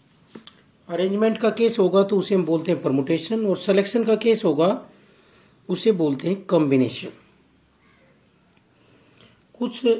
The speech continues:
चीज़ों को हमें arrange करना पड़ता है तो उसमें arrangement होता है,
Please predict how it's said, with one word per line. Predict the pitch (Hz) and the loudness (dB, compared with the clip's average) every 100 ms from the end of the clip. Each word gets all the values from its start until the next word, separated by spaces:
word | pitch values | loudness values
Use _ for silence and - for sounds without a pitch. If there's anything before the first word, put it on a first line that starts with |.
| - - _ _ _ _ _ _ _ - | -2 -20 _ _ _ _ _ _ _ -4
चीज़ों | 196 185 233 | -2 2 2
को | 220 | 4
हमें | 190 202 | 4 6
arrange | 175 202 196 | 6 4 2
करना | 196 190 185 | 2 2 2
पड़ता | 175 143 185 | 2 0 2
है | 175 | 2
तो | 185 208 | 0 -4
उसमें | 185 180 180 196 160 | -6 -6 -4 0 2
arrangement | 147 147 185 220 | 2 2 0 0
होता | 175 202 | -2 0
है, | 214 | 0